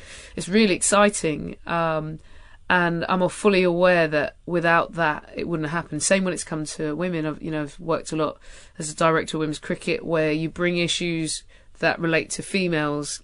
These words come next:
accessing the game, and without a woman at the table,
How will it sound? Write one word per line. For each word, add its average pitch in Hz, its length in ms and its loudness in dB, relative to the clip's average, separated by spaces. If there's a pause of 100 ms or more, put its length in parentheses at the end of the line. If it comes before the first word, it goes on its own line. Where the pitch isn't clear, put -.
accessing - 500 -6
the 147 60 -6
game, 185 360 -2
and 165 140 -6
without 165 460 0 (280)
a 170 80 -2
woman 165 320 2
at - 120 -4
the 160 80 -6
table, 165 720 0